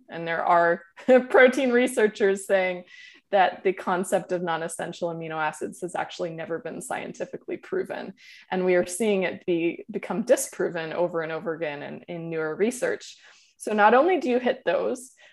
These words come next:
but you also hit a lot of the different micronutrients. I've already called many of them out, but if we're really looking to, like,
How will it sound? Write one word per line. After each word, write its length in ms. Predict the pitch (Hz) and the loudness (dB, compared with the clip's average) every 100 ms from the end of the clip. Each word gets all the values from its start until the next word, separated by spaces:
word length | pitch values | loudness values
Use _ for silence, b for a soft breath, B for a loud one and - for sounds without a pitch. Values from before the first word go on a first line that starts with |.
| b | b
but 120 | - | -4
you 140 | 196 202 | 0 4
also 280 | 233 - 269 | 4 4 2
hit 260 | 226 - - | 4 2 0
a 60 | |
lot 360 | 180 185 202 240 | 0 6 8 8
of 80 | 226 | 6
the 60 | |
different 400 | 214 214 208 196 | 2 0 -2 -6
micronutrients. 880 | 180 175 - 190 170 - - 190 - | -4 -4 -4 -4 -6 -8 -10 -10 -4
I've 140 | 180 185 | 0 4
already 260 | 196 208 | 6 6
called 380 | 214 - 185 185 | 4 2 2 0
many 240 | 185 190 | -4 0
of 120 | 196 196 | 0 0
them 160 | 165 - | -6 -2
out, 340 | 170 - - _ b b - | 0 0 -6 _ b b 0
but 80 | 190 | 2
if 160 | 190 | 4
we're 140 | 202 185 | 6 6
really 400 | 190 233 254 240 | 6 6 6 6
looking 440 | 202 - 185 180 | 4 4 -6 -6
to, 140 | - | -6
like, 360 | 175 165 - | -2 -2 -4